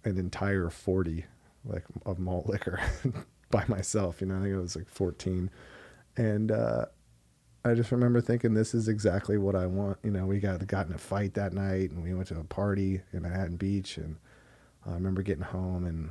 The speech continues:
like, stumbling up the steps, and I just remember thinking, like, "This is for me, you know, this is what I, this is what I've been looking for, is this feeling and how comfortable I felt." And, um, I guess,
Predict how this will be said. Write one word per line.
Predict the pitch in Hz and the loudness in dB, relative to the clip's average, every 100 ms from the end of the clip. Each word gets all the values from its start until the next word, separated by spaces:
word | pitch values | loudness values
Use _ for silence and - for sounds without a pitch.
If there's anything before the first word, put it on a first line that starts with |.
| - | -10
like, | 92 | -14
stumbling | - - 90 92 92 | -12 -6 -2 -2 -2
up | 87 | -4
the | - 78 - | -6 -10 -10
steps, | - 90 92 - | -6 -4 -4 -4
and | 87 | -4
I | |
just | 95 - | -4 -4
remember | 92 90 | -4 -4
thinking, | 92 95 | -4 -4
like, | 82 87 | -4 -2
"This | 98 101 | -2 -2
is | 90 87 - | -6 -6 -10
for | - 87 | -8 -4
me, | 90 87 82 - - | -2 -4 -6 -10 -10
you | |
know, | 85 85 | -8 -4
this | 95 - | -4 -4
is | 92 | -6
what | 87 85 | -4 -6
I, | 85 98 | -6 -4
this | 101 | -2
is | 101 | -2
what | 92 | -2
I've | 90 | -2
been | 82 85 | -4 -4
looking | 98 85 | -6 -6
for, | 82 78 - - - - | -8 -8 -10 -16 -20 -8
is | 98 | -2
this | 101 87 | -2 -2
feeling | - 110 113 117 95 | 2 4 4 2 0
and | 92 87 | -4 -4
how | 92 92 | -6 -2
comfortable | - 127 117 117 | 0 2 6 6
I | 113 107 | 6 4
felt." | - 110 110 - 82 - | 2 4 2 -2 -8 -2
And, | 95 90 90 | -2 0 -2
um, | 87 85 80 - _ _ - - _ - - - - - - - - - - - | -2 -4 -6 -12 _ _ -20 -20 _ -16 -16 -18 -20 -18 -18 -18 -18 -20 -20 0
I | 147 | 8
guess, | 165 196 - | 12 12 10